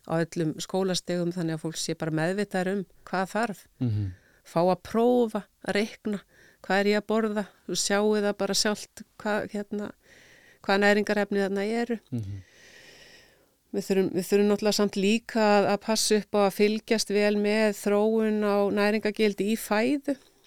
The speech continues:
Speaker 1: Það er eitthvað sem þarf að gera á Íslandi, það er mjög illa fylgst með
Speaker 2: Hvað
Speaker 1: næringa-,
Speaker 2: meinarðu?
Speaker 1: sem sagt, eh, að því að næringar-, næringarefni í fæðun okkar, að þau geta verið breytileg. Til dæmis, eh,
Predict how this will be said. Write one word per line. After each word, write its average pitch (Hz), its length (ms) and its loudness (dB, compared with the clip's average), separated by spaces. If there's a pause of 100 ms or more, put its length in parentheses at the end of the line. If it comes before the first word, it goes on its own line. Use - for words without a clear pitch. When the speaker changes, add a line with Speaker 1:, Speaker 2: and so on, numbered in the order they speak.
(100)
Speaker 1:
Það 175 80 -2
er 208 120 -2
eitthvað 220 160 -2
sem 220 100 0
þarf 214 240 -4
að 202 80 -8
gera 226 160 0
á 226 60 0
Íslandi, 240 420 -4
það 190 160 -2
er 185 100 -2
mjög 196 360 0 (300)
illa 208 440 -6
fylgst - 640 -4
með 214 300 -2 (340)
Speaker 2:
Hvað 143 220 2
Speaker 1:
næringa-, - 360 2
Speaker 2:
meinarðu? - 220 -18 (140)
Speaker 1:
sem 202 180 6
sagt, 202 240 4
eh, 82 380 -6
að 208 180 0
því 190 100 2
að 190 120 4
næringar-, 214 720 2
næringarefni 214 800 0
í 226 140 2
fæðun 220 500 2
okkar, - 380 -2 (240)
að 180 180 -4
þau 196 140 2 (320)
geta 190 340 0
verið 185 180 -2
breytileg. 196 540 -2 (220)
Til - 180 -6
dæmis, 160 420 -2
eh, - 220 -12